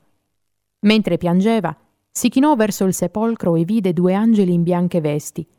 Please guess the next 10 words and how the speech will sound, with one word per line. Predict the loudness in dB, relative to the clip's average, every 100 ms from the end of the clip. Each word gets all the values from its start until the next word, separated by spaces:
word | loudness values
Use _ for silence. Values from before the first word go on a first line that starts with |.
| _ _ _ _
seduti | 0 2 2 0 0 -4 -4 _
l'uno | 2 4 4
dalla | 2 -2
parte | -2 -4 -2 -4
del | -4 -6
capo | -6 -6 -8 -12 _ _
e | -2 0
l'altro | 0 -2 -2
dei | -2 -2
piedi, | -2 -4 -4 -6